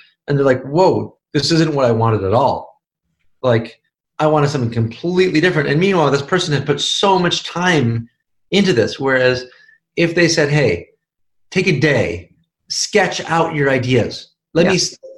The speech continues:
Speaker 1: give me something to react to le-, so that I could then give you some more input and say, "Wow, no, you're off, you're on." But that takes two things. It takes, one, the sense of the prototyping, that sense of risk-taking, which is something you just spoke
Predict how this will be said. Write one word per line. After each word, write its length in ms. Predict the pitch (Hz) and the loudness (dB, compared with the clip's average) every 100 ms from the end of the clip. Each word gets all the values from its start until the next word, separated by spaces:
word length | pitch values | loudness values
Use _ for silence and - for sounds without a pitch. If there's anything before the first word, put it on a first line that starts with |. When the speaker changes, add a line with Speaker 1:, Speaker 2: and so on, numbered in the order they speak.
| 160 | -4
Speaker 1:
give 100 | 196 214 | 0 2
me 40 | 208 | 2
something 220 | 196 185 | 0 2
to 100 | 180 147 | 2 4
react 360 | 139 139 143 143 - | 2 2 -2 -6 -6
to 60 | 117 104 | -4 -2
le-, 240 | 131 127 123 | -2 -4 -6
so 40 | 151 | 0
that 120 | 143 | 0
I 40 | 135 | 2
could 120 | 143 - _ _ 147 | -2 -6 _ _ -2
then 140 | 180 180 156 123 | 0 2 0 0
give 100 | 175 180 | 2 2
you 60 | 175 | 2
some 100 | 160 151 | 0 2
more 100 | 151 | 2
input 200 | 165 151 | 0 0
and 60 | 120 135 | 0 -2
say, 60 | 120 | 0
"Wow, 160 | 165 175 117 120 | 2 2 2 2
no, 60 | 160 123 | 2 2
you're 180 | 123 156 | 0 2
off, 160 | 127 107 - | 2 0 -8
you're 180 | 127 143 143 | -6 -2 0
on." 80 | 120 101 - _ _ _ _ _ | -2 -4 -12 _ _ _ _ _
But 80 | 151 | 0
that 120 | 185 185 | 0 0
takes 160 | 185 - - | -4 -4 -2
two 120 | 196 | -2
things. 240 | 139 - - | -2 -4 -6
It 60 | 120 | -6
takes, 160 | 135 120 131 147 | -8 -8 -4 0
one, 140 | 156 135 123 123 | 2 0 -2 -6
the 60 | 120 - | -4 -2
sense 200 | 160 160 160 | 0 0 0
of 40 | 135 | 0
the 100 | 120 117 | 0 0
prototyping, 460 | 120 117 110 110 110 | -2 0 -4 -2 -4
that 140 | 113 - | -6 -4
sense 160 | 147 143 131 | -2 0 -2
of 140 | 113 131 | 0 0
risk-taking, 520 | 143 - 120 107 107 | -2 -2 -4 -2 -2
which 140 | 107 107 | -4 -4
is 60 | 107 | -4
something 220 | 110 107 | -2 -2
you 140 | 107 107 | -2 -4
just 120 | - | -2
spoke 160 | 123 | -2